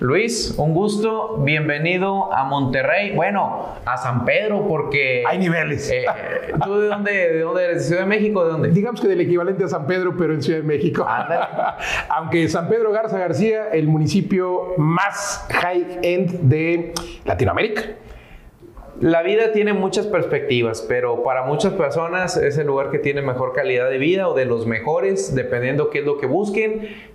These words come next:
Speaker 1: Pero es un, es, es un municipio que ha sabido manejar su riqueza, ordenarla, eh,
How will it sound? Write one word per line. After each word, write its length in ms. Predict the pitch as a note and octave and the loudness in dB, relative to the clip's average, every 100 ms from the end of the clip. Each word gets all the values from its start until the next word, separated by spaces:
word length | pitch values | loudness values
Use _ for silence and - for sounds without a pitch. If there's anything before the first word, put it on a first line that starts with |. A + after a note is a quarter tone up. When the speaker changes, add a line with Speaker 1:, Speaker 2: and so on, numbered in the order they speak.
| - | 0
Speaker 1:
Pero 1000 | C3+ C3+ C#3 C#3 C#3 C#3 C#3 C#3 C#3 C#3 - - - | 2 4 2 2 0 0 -2 -4 -6 -10 -14 -18 -4
es 260 | - G#3 G#3+ | 0 2 2
un, 360 | A#3 A3+ - | 0 0 0
es, 520 | F#3+ G3 - - - - - - - | 0 0 -2 -4 -6 -12 -18 -18 -4
es 380 | C#3+ - F3+ G3+ | 0 2 2 2
un 80 | |
municipio 440 | G#3 G3+ G3 G3+ F#3+ | 0 0 0 0 0
que 60 | |
ha 40 | F#3+ | 0
sabido 340 | F#3+ F3+ F#3 | 2 2 0
manejar 400 | F#3 D#3 C#3 D3+ | 0 0 0 -2
su 140 | D3+ E3 | 0 2
riqueza, 560 | C3 E3+ F3+ F#3+ F#3+ | 2 0 0 -2 0
ordenarla, 920 | D#3 B2+ B2 D3+ E3 F3 F3+ F3+ F3+ - - - | 0 2 0 0 0 0 0 -6 -12 -16 -20 -8
eh, 500 | - A2 A2+ A2 G#2+ | 0 2 2 2 2